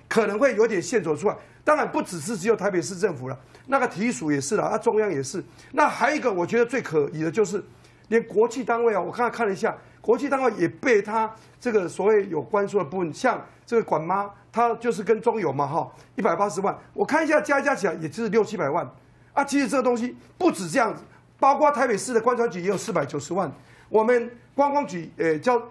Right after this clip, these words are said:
观光局也有大概五百五十万，加起来也是一千多万的，不是只有体育局。所以这部分的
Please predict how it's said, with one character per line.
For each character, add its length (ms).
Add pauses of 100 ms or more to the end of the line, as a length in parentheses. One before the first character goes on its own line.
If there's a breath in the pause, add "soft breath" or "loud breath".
(100)
观 140
光 100
局 120
也 100
有 200 (280)
大 120
概 80
五 60
百 100
五 60
十 140
万， 120 (220 loud breath)
加 220
起 100
来 60
也 100
是 220
一 100
千 180
多 120
万 160
的， 80
不 160
是 160
只 100
有 100
体 140
育 100
局。 200 (320 loud breath)
所 140
以 40
这 160
部 180
分 120
的 160